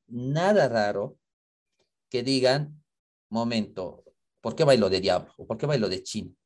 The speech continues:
Y voy a rezar cada martes ahí a la catedral, al ros-, al Santo Rosario".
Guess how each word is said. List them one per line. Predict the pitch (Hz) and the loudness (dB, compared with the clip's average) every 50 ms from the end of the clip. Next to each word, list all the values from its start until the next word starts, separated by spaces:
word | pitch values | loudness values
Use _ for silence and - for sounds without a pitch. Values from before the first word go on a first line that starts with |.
| _ _ _ _ _ _ _ _ _ _ _ _ _ _ _ | _ _ _ _ _ _ _ _ _ _ _ _ _ _ _
Y | 101 104 104 101 101 | -6 -4 -2 -2 -2
voy | 95 110 120 120 120 | 2 2 4 6 6
a | 113 104 | 6 4
rezar | 110 101 98 - 110 107 107 107 | 4 0 2 4 4 4 4 4
cada | 110 - 107 104 101 | 2 2 2 4 2
martes | 95 95 98 98 95 - - 98 92 - - | 2 0 -2 -4 -4 -6 -8 -8 -8 -4 -2
ahí | 92 92 87 90 90 92 92 90 | -2 0 0 -2 -4 -4 -4 -2
a | 87 87 | -2 -4
la | 85 - | -4 -4
catedral, | - - - - 98 92 95 92 87 - _ _ _ _ _ _ _ _ _ _ _ _ _ _ _ _ | -6 -8 -4 -2 -2 0 0 -2 -2 -4 _ _ _ _ _ _ _ _ _ _ _ _ _ _ _ _
al | _ - 98 95 | _ -6 -2 0
ros-, | 98 98 90 110 | 0 0 0 0
al | 101 107 | -2 0
Santo | - 113 107 104 110 98 | 0 0 0 0 -2 -2
Rosario". | 101 95 - - 90 87 - | -2 -2 -2 -2 -2 -2 -4